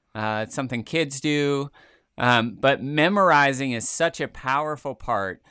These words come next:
of getting a firm grasp on the Word of God. Um, while studying makes us strong by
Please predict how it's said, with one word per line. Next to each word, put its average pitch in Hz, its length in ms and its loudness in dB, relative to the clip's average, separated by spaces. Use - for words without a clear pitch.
of 101 160 -6
getting 123 260 0
a 107 60 -2
firm 131 380 -2
grasp 101 460 -2
on 98 120 -8
the 95 80 -10
Word 92 180 -8
of 90 120 -12
God. 87 420 -8
Um, 110 360 4
while 120 320 4
studying 147 640 4
makes 143 260 -2
us 120 140 -2
strong 156 640 4
by 117 420 -2